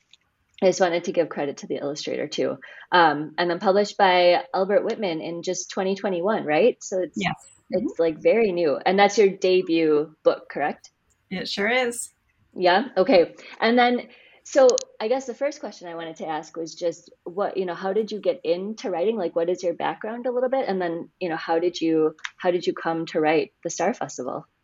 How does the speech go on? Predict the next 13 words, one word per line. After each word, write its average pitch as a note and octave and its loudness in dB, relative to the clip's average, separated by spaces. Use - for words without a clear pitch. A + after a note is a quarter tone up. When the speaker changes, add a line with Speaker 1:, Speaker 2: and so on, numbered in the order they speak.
Speaker 2:
Well, C#4+ 8
I G#3 0
guess, G#3+ -2
you G3+ -2
know, F#3+ 2
if F3+ -4
we G3+ 0
go G#3 4
way F#3 2
back, E3 4
I've E3 2
always, E3 -2
um, D#3+ -2